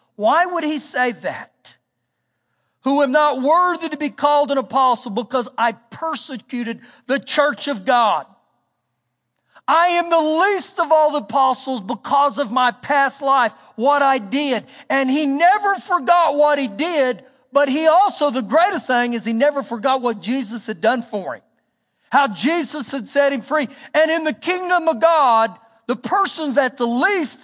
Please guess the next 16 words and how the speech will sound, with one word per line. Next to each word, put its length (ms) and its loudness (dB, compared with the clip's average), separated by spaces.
it 160 -2
becomes 440 -2
the 100 -6
greatest, 500 0
but 140 -4
the 60 -8
person 420 -2
that 100 -8
thinks 240 -4
he's 160 -6
the 80 -10
greatest, 400 0
he 120 -2
becomes 460 -2
the 100 -2
least. 680 -4